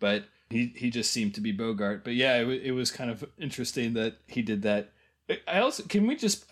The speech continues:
like, I feel like we kind of jumped into what this is without, like, this is just so weird. I was just watching this whole time and being like, "How did this thing exist?" It's a one-man show of A Christmas Carol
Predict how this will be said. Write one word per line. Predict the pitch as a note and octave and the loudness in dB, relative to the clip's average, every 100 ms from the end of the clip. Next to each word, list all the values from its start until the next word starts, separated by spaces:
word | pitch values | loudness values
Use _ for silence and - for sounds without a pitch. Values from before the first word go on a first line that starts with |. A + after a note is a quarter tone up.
| - | -2
like, | D#3+ D3+ | 2 4
I | D3+ | 4
feel | G#3 G#3+ | 4 4
like | G#3 F#3 | 4 0
we | |
kind | C#3+ D3 | 0 0
of | C3+ | 0
jumped | C3+ C3+ B2+ | 0 -2 0
into | B2+ C3+ B2+ | -2 -2 -2
what | A#2 A2+ | -2 -2
this | B2+ - | -2 -2
is | A2 A#2 A#2+ - - _ _ _ _ | -2 -2 -2 -4 -6 _ _ _ _
without, | C3 B2+ - A#2+ B2+ B2+ C#3+ | -2 -2 -2 2 2 2 -2
like, | B2 A2+ G#2 - - _ _ _ _ _ | 0 0 -2 -12 -18 _ _ _ _ _
this | D#3 - | 0 2
is | C#4 | 2
just | - - - | 2 2 4
so | E3 D3 | 4 2
weird. | C3 A2+ B2+ G#2 G2 - | 0 0 0 0 -4 -8
I | B2+ D3 | 0 2
was | E3 | 2
just | F#3 D#3+ | 2 2
watching | C3 D3 - D3 | 2 2 0 -4
this | C#3 | -4
whole | - C3+ | -2 -4
time | - C3+ A#2+ A#2 A#2+ _ _ - | 0 2 2 0 -6 _ _ -14
and | C3 | -4
being | C3+ C#3+ | -2 2
like, | C#3 | 0
"How | - D3 F3+ | 2 2 2
did | F3 D#3 C#3 | 2 0 2
this | D#3 | 2
thing | - D3 D3+ D3 | 2 2 2 0
exist?" | B2+ A#2 A#2 A#2+ G2 - - _ _ _ - | -4 -6 -2 0 0 -2 -4 _ _ _ -6
It's | C3 | 0
a | C#3+ | 0
one-man | A2+ C3+ E3+ E3 E3 E3+ | 2 2 4 4 4 2
show | - C3 B2+ B2+ | 2 4 4 4
of | B2 A#2 A#2 - _ _ _ - | 2 -2 -8 -14 _ _ _ -10
A | |
Christmas | - D#3+ - B2 | 0 2 2 0
Carol | - A2+ A2 G#2+ G#2+ | -2 -2 0 0 -2